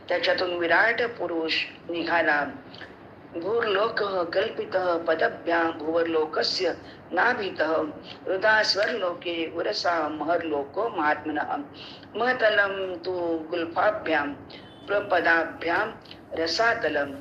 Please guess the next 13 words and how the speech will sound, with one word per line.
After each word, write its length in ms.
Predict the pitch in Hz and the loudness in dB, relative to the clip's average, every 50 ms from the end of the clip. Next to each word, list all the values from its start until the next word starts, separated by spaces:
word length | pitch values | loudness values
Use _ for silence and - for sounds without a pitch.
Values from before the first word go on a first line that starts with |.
| - - - - - - - | -14 -16 -18 -18 -16 -8 -2
पातालम, 840 | - 170 208 240 247 226 226 226 214 196 185 180 185 180 175 170 165 | 2 4 4 4 4 4 4 4 4 4 4 2 0 0 0 -2 -4
पादतलत 800 | 160 156 - - 170 196 214 208 220 202 - 180 170 165 156 - | -6 -6 -2 0 2 2 2 2 0 0 0 0 0 0 -2 -2
इति 460 | - - - 160 156 - 156 151 147 | -4 -2 -2 -4 -4 -4 -4 -4 0
लोकमेह 680 | 151 160 202 - - 170 165 156 156 156 143 147 170 180 180 - - - - - | 0 0 0 0 0 0 0 2 2 0 0 0 0 -2 -4 -6 -14 -16 -10 -6
पुमान. 500 | - 147 143 139 127 - 135 131 135 139 127 127 - - - - - - - - - - - | -4 -2 0 0 2 2 0 -2 -4 -6 -10 -12 -12 -14 -16 -18 -18 -16 -16 -16 -14 -10 -4
दोन, 480 | 156 175 180 185 185 196 220 240 240 | -2 0 2 2 2 0 0 -2 -4
पाच, 800 | - - - - - 180 165 151 151 156 147 - - - - - - - - - - - - - - - - - - | -8 -10 -8 -2 2 4 4 6 4 4 2 0 -2 -6 -8 -10 -10 -14 -16 -16 -18 -18 -18 -18 -18 -18 -14 -6 -2
चौतीस, 880 | - 208 202 196 190 - - - 160 165 175 226 214 - - - - - | 0 0 2 0 0 -4 -4 -4 -2 -2 -2 -2 -2 -4 -4 -6 -4 0
अडतीस 520 | 175 170 170 165 170 185 208 220 - - | 2 2 2 2 0 0 -2 -2 -2 0
ते 60 | - 254 | 2 2
एक्केचाळीस. 760 | 254 247 - - 196 165 - 135 123 139 131 127 - - - - - - - - - - - - | 2 2 0 -2 -2 0 0 0 0 0 0 -4 -4 -8 -10 -12 -16 -16 -16 -16 -16 -16 -10 -4
त्याच्या 280 | - 190 196 - 247 240 | -2 0 2 2 2 2
पायामध्ये 760 | 240 - 208 190 180 185 202 220 226 220 226 214 180 170 | 4 4 4 4 4 4 2 2 0 0 0 2 2 0